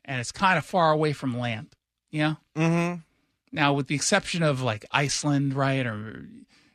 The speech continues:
Speaker 1: there's some space, but there's a lot of, like, unsuitable spots to land. You're not gonna,
Speaker 2: Yes.
Speaker 1: you know, land on the ocean.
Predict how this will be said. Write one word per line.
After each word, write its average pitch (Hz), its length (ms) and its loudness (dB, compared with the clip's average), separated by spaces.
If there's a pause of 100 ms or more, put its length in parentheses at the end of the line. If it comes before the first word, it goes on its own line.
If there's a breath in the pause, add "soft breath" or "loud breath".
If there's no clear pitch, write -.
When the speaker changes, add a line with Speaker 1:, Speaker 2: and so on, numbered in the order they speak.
(260 soft breath)
Speaker 1:
there's 135 160 -2
some 170 200 4
space, 151 380 2
but 156 220 -4
there's 147 180 0
a 147 40 2
lot 156 220 4
of, 143 80 4
like, 127 320 0 (960)
unsuitable 160 640 2
spots 165 440 2
to 170 100 0
land. 160 460 -2 (160)
You're 147 120 -4
not 139 160 2
gonna, 135 260 0 (160)
Speaker 2:
Yes. - 480 0
Speaker 1:
you 156 140 -2
know, 131 120 0 (680 loud breath)
land 151 340 4
on 143 160 4
the 135 220 4
ocean. 143 400 0